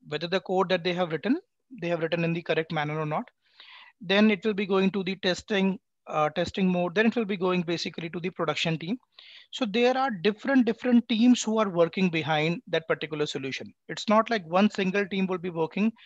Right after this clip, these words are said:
behind that particular solution. The product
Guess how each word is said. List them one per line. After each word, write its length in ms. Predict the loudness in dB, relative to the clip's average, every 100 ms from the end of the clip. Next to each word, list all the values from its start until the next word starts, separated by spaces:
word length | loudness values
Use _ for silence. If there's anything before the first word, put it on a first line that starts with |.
| -20 _ -6
behind 360 | -4 0 0 0
that 120 | -2
particular 360 | -2 -4 -6 -6
solution. 440 | -6 -8 -6 -8 -8 -20 -20 _ -8 0
The 260 | 2 2 -4 _ _ 0
product 480 | 4 4 4 2